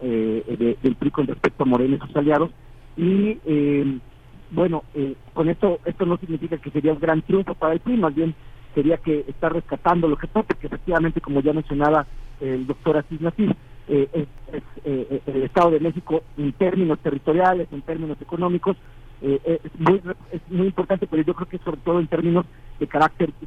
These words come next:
simbólico, es decir, el hecho de, de que se gane el bastión de, del priismo que sostuvo el sexenio anterior. Entonces,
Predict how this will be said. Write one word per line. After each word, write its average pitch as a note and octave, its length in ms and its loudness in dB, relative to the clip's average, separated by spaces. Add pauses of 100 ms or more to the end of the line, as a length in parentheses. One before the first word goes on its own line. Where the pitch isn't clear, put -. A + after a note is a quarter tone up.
simbólico, D#3 640 0
es C3 80 -6
decir, C#3 240 -6
el C#3 160 -2
hecho D3+ 240 -2
de, B2+ 200 -2
de B2 80 -4
que - 200 -14
se C3+ 100 0
gane D3+ 300 2
el C3 220 0
bastión D3+ 500 0 (360)
de, B2 280 0
del B2 220 0
priismo D3+ 600 0
que C3 140 -6
sostuvo D3 460 0
el C#3+ 80 2
sexenio D3 400 0
anterior. E3+ 380 2 (380)
Entonces, D#3 500 -2